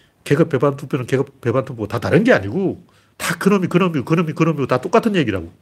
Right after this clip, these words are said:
그러면 상대가 맞대응을 할 때 사람들이 어떻게 할 것인가? 그 맞대응을 하는 상태에 계속 머무르려고 해요.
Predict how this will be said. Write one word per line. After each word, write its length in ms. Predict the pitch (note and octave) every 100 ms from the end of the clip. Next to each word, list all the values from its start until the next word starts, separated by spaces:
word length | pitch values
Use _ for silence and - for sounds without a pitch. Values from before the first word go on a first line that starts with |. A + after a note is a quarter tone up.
| _ _ _ _ _ _
그러면 160 | - B2+
상대가 460 | - E3 F3+ G3+
맞대응을 540 | C3+ F3+ G3+ G#3+ E3 C3+
할 180 | D#3 -
때 200 | A#2+ G2+ - _ _ _ _ _ _
사람들이 400 | - - C#3 C3 A2
어떻게 160 | -
할 120 | - F2
것인가? 400 | - F2 F2 - _ _ _ _ _ _ -
그 60 |
맞대응을 580 | A#2 C3 F3 G3+ F3+ D#3+
하는 160 | D#3+ E3+
상태에 420 | E3+ - F3+ D#3
계속 360 | A#2+ D#3+ C3 -
머무르려고 600 | G2+ F#2 A#2+ F3 D#3+ G2+
해요. 140 | E2+